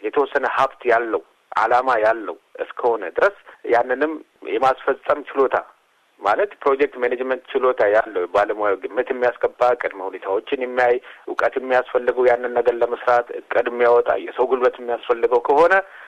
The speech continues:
ፕሮጀክት ነው። እና፣ እ፣ ይሄ ነው እንግዲህ በግል ህይወታችን ውስጥ ያለው። እና ጥያቄው ግን፣ እ፣ ሁል ጊዜ፣ እ፣ እንዴት ነው እነዚህን አቀናጅቶ የመምራቱ ላይ ነው። እርስ በርሳቸው የሚጻረሩ የፕሮጀክት ማኔጅመንት የእውቀት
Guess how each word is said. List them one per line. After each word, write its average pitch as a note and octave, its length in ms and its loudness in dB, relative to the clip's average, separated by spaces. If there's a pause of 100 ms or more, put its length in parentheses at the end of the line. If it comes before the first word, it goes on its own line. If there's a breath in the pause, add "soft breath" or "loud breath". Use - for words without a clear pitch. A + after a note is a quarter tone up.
(140)
ፕሮጀክት D#3 440 2
ነው። F#2+ 160 -4 (480 soft breath)
እና፣ A#2+ 180 -2 (240)
እ፣ A2+ 120 -4 (300)
ይሄ A#2 180 0 (100)
ነው C3 120 -2
እንግዲህ F#2+ 200 -6
በግል G2+ 280 -4
ህይወታችን G#2+ 520 -4
ውስጥ G2+ 160 -14
ያለው። G#2 300 -2 (500 loud breath)
እና C3+ 160 -4 (120)
ጥያቄው D#3 500 2
ግን፣ D#3+ 180 0 (100)
እ፣ G#2+ 120 0 (140)
ሁል D#3 280 0
ጊዜ፣ C3 180 -6 (180)
እ፣ G#2+ 220 0
እንዴት A2+ 300 -2
ነው D#3 120 0 (380 soft breath)
እነዚህን D#3+ 560 -2
አቀናጅቶ C3+ 680 -2 (140)
የመምራቱ A#2 640 2
ላይ F#2+ 180 2
ነው። E2+ 140 -10
እርስ C#3 240 0
በርሳቸው B2+ 540 0
የሚጻረሩ A#2+ 720 0 (100)
የፕሮጀክት A#2 680 0
ማኔጅመንት A2 520 -4
የእውቀት G2 400 0